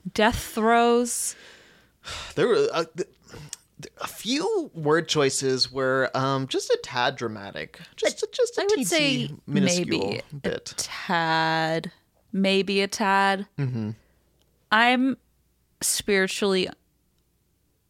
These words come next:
Speaker 1: not great after that. I think, um, it was such a visceral review of the, the floods of ants coming
Speaker 2: Yeah,
Speaker 1: in.
Speaker 2: yeah.
Speaker 1: I just, I feel a little uneasy,
Speaker 2: No,
Speaker 1: I
Speaker 2: yeah,
Speaker 1: guess,
Speaker 2: yeah,
Speaker 1: you
Speaker 2: yeah.
Speaker 1: know?
Speaker 2: No, I get that.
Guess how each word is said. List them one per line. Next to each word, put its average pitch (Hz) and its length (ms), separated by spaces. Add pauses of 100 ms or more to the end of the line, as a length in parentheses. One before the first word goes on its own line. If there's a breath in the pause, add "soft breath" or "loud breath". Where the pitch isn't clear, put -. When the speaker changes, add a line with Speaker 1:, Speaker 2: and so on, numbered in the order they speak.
(320)
Speaker 1:
not 175 320
great 151 360 (200)
after 175 320
that. - 380
I 196 120
think, 208 440
um, 165 520 (1900 loud breath)
it 226 160
was 254 200
such 320 300
a 285 60
visceral 214 720
review 175 500
of 160 240 (440 loud breath)
the, 185 60 (180)
the - 60
floods 185 680
of 175 200
ants 180 500
coming 131 360
Speaker 2:
Yeah, 175 240
Speaker 1:
in. 180 60
Speaker 2:
yeah. 196 120
Speaker 1:
I 220 120
just, 233 340
I 226 60
feel 254 480
a 208 80
little 196 260
uneasy, 160 500
Speaker 2:
No, 180 100
Speaker 1:
I 180 40
Speaker 2:
yeah, 175 180
Speaker 1:
guess, 165 80
Speaker 2:
yeah, 151 160
Speaker 1:
you 180 60
Speaker 2:
yeah. 160 340
Speaker 1:
know? 147 40
Speaker 2:
No, 165 180
I 131 180
get 156 240
that. 87 260